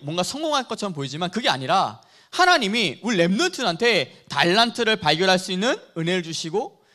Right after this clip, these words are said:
씨브이디아이피를 발견할 수 있는 그 은혜를 주셔야지만 깨달을 수 있게 되어지는 것이죠. 그래서 성령 하나님은 우리가 이 땅에 살 때 이렇게 우리를 보호하시고 우리에게 은혜 주시고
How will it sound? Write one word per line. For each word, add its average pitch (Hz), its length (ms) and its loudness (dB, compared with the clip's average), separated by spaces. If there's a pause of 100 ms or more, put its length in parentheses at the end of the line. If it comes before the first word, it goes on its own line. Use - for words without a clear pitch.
(100)
씨브이디아이피를 277 960 0
발견할 185 420 2
수 190 140 -8
있는 254 360 2 (220)
그 220 340 0
은혜를 196 440 0
주셔야지만 165 680 0 (300)
깨달을 254 460 0
수 185 160 -10
있게 240 460 -2
되어지는 196 420 -2
것이죠. - 380 -14 (640)
그래서 277 160 -2
성령 339 300 0
하나님은 220 560 0
우리가 220 280 2
이 220 340 -4
땅에 277 280 0
살 180 180 -4
때 220 380 0 (280)
이렇게 247 300 -2
우리를 208 400 2
보호하시고 190 960 0
우리에게 202 580 2
은혜 220 320 6
주시고 220 640 0